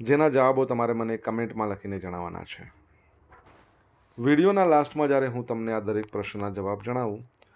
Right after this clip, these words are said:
ત્યારે તમારે ચેક કરવાનું કે તમે આપેલા પ્રશ્નોના જવાબમાંથી કેટલા પ્રશ્નોના જવાબ સાચા છે. ત્યારબાદ તમારે શું કરવાનું, તમને ખબર જ છે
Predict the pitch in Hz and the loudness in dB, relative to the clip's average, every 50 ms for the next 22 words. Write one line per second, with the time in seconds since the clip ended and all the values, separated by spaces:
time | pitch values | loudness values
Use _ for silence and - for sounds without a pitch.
0 | _ _ _ _ _ _ - 143 151 160 175 170 160 139 135 123 123 117 - 120 | _ _ _ _ _ _ 2 4 4 4 4 2 0 0 0 -2 -2 -2 -2 -4
1 | 117 113 - - 120 123 123 123 127 131 131 - _ _ - - - - _ - | -4 -4 -4 -4 -4 -4 -4 -4 -6 -8 -10 -12 _ _ -20 -20 -20 -20 _ -8
2 | - 113 110 127 120 131 147 143 135 123 - 117 113 117 110 - 104 113 - - | -8 -4 -4 -2 -2 0 0 0 0 0 0 -2 -2 -2 -2 -2 -4 -6 -6 -6
3 | - 135 123 117 104 104 104 104 98 104 107 104 - 110 104 - 120 117 - 117 | -6 -4 -4 -4 -2 -2 -2 -2 -2 -2 -4 -4 -6 -8 -8 -8 -8 -6 -4 -4
4 | 110 98 - 107 101 - - 98 98 95 92 95 92 92 92 - - - 92 90 | -4 -2 -4 -6 -8 -6 -6 -6 -6 -6 -4 -4 -4 -6 -6 -10 -10 -10 -10 -10
5 | - - 90 87 - - - - - - - - _ - - - - _ _ _ | -10 -10 -12 -12 -12 -12 -14 -14 -16 -18 -20 -20 _ -20 -20 -20 -20 _ _ _
6 | _ _ _ _ _ _ _ _ _ _ _ _ _ _ _ _ _ _ _ 143 | _ _ _ _ _ _ _ _ _ _ _ _ _ _ _ _ _ _ _ 4
7 | 147 151 170 165 180 180 180 175 165 170 165 170 - - 180 165 165 151 156 160 | 4 6 8 8 8 8 6 4 4 4 2 2 0 -2 -2 2 4 4 6 6
8 | 165 165 160 139 143 127 131 135 131 - 135 131 139 135 123 110 - - 113 113 | 4 4 2 0 0 0 0 -2 -2 -2 -2 0 2 2 0 0 -4 -8 -8 -8
9 | 131 | -8